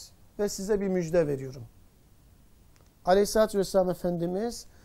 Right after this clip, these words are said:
bu surenin arkasından ashabına müjde veriyor.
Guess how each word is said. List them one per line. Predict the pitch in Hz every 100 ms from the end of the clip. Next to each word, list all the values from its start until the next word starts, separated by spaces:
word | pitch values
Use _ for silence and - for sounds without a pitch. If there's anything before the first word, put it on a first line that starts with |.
| - -
bu | 214
surenin | 247 233 208 190 185 180 -
arkasından | 233 226 202 - 185 175 170 254
ashabına | 240 - 202 185 196 240 247 - _ -
müjde | 185 170 185 165
veriyor. | 143 131 123 - - -